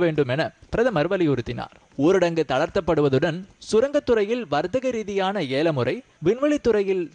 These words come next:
தனியார் பங்களிப்பு போன்ற சீர்திருத்தங்கள் மேற்கொள்ளப்படுவதன் மூலம் தற்சார்பு பாரத இயக்கத்திற்கு வேகம் கிடைப்பதுடன் தொழில்நுட்பமும் மேம்படும் என்று பிரதமர் குறிப்பிட்டார். தவிர விவசாயத்துறையிலும் பல சீர்திருத்தங்களை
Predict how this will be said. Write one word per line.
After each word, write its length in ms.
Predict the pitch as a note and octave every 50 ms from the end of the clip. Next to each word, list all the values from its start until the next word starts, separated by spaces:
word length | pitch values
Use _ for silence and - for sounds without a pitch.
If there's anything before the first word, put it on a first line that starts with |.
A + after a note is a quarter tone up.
| -
தனியார் 380 | D#3 E3 G3+ A#3 B3 A3 F3 - D3
பங்களிப்பு 480 | C3+ C#3+ E3+ E3 D3 B2+ - D#3 D#3+ E3+ D#3+ - -
போன்ற 300 | D3+ D3 C#3+ D3 D#3+ D#3 - -
சீர்திருத்தங்கள் 720 | E3 A3+ B3 G3+ A3+ G3+ F#3 - F3+ E3 D#3 D3+ D3+ C3+ B2+
மேற்கொள்ளப்படுவதன் 800 | C#3+ F3+ - - F#3+ F#3 D#3+ - D#3 C#3 C3+ C3 B2+ B2+ A#2+ A#2+ E3
மூலம் 260 | F3+ F#3 C3 - _ _ - E3+
தற்சார்பு 500 | G3+ G#3 - - C#4+ D4 D4 C#4 C#4+ G3 E3+
பாரத 300 | E3+ F3+ G3+ A#3 A3 A#3 G3+ D#3
இயக்கத்திற்கு 640 | D#3+ E3+ E3+ - F#3+ D#3 F3+ E3+ E3 D#3 - B3 B3 E3 B2+ C#3
வேகம் 340 | E3+ G#3+ - C#4 C4+ A#3+ -
கிடைப்பதுடன் 540 | G3+ G3 F#3 E3+ G3 F3+ F#3+ F#3+ B3 D4+ D#4+ D4+ _ _ - F3+
தொழில்நுட்பமும் 720 | G3 A#3 C#4+ D4+ C#4+ C4+ - - - G3 F3 F3+ A3+ B3 G3 F3
மேம்படும் 460 | G3 G3+ G3 F#3+ F3+ F#3+ F#3 D3+ B2 C3+ C#3
என்று 200 | C#3+ C#3+ C#3+ F3+ G#3+ -
பிரதமர் 360 | G3+ F#3+ F#3 E3 D3 - -
குறிப்பிட்டார். 480 | C3+ B2+ - B2 - - A2+ - - - _ _ _ _ _ -
தவிர 260 | B2 B2+ C#3+ F3+ G3+ F#3+ D#3+ F#3+ - - _ _ _ D3
விவசாயத்துறையிலும் 920 | D3 G#3 A3 - C4 B3 A#3+ A#3 F#3 G#3+ F#3+ F3+ F3 E3+ F3+ G#3+ A#3 A#3+ - E3
பல 200 | D#3 F3 A3+ A3 -
சீர்திருத்தங்களை 720 | G3 G#3+ A#3 A#3+ A3 A3+ G#3 F3+ - F#3+ F3+ E3+ D#3+ F3